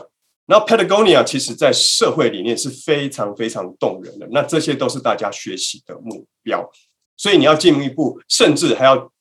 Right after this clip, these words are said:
去发展品牌的价值、品牌的人格、品牌的体验，你品牌的设计力、时尚力，这些才能够创造真正的品牌同心层。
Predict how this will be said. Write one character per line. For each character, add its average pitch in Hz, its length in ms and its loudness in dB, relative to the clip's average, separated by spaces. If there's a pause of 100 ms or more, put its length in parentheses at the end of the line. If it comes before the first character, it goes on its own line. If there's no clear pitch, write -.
(120)
去 - 120 -8
发 135 240 2
展 113 200 -4
品 - 140 -6
牌 131 100 0
的 156 80 0
价 170 240 4
值、 - 160 -6
品 135 200 -4
牌 127 100 -4
的 127 100 4
人 123 280 0
格、 107 160 -2
品 110 160 -10
牌 110 100 -14
的 104 120 -10
体 90 340 -16
验， 92 260 -12 (220)
你 135 80 -6
品 131 160 -6
牌 101 100 -10
的 113 80 -6
设 156 160 0
计 139 140 -2
力、 123 100 -2
时 110 220 -8
尚 98 320 -6
力， 92 160 -16 (200)
这 - 160 -2
些 165 360 -2
才 120 220 -4
能 120 120 -4
够 117 160 -2
创 107 240 -6
造 107 180 -2
真 185 240 -2
正 165 200 -2
的 113 40 0
品 104 240 -10
牌 90 280 -14
同 90 260 -10
心 98 400 -12
层。 107 320 -18